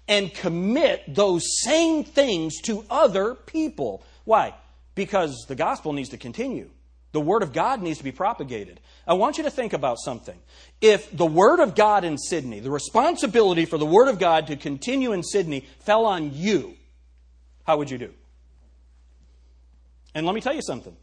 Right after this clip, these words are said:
Young people, it is falling on you because we're getting old. We're gonna die. Hopefully not today. We're getting old. Eventually, it's gonna fall to you. You know what's really cool? You guys are gonna do awesome. You have already demonstrated. You're, you're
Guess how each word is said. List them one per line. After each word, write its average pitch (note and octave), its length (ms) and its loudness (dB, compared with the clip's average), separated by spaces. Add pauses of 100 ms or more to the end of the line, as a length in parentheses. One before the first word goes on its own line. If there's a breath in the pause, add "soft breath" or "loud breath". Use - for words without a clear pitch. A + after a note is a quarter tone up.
(100)
Young F3 160 2
people, A3 280 -10 (140)
it F#3 140 0
is B3 160 0
falling G3 320 -2
on F3 160 -4
you G3+ 240 -8 (180)
because F#3 260 -2
we're A3+ 140 -4
getting G#3 180 -4
old. D#3+ 200 -2
We're C#3+ 100 -2
gonna F#3+ 160 -4
die. C3 220 -4 (280)
Hopefully C#3 300 -4
not C3 160 -6
today. D#3 240 -6 (1040)
We're F#3 120 0
getting G3+ 220 -2
old. G3+ 280 0
Eventually, G3+ 460 -2
it's F3 100 -6
gonna F3 160 -4
fall F3 240 -4
to F3+ 100 -12
you. E3+ 260 -12 (1120)
You B2 120 -6
know E3 100 0
what's E3+ 140 -4
really E3+ 220 -2
cool? G3+ 380 -4 (300)
You E3+ 120 -10
guys D3+ 180 -6
are C#3 40 -10
gonna B2 140 -10
do B2 160 -8
awesome. B2 300 -16 (1700)
You E3+ 180 0
have E3+ 120 -2
already G3+ 260 2
demonstrated. D#3 800 -4
You're, E3+ 180 -2
you're D#3+ 220 -4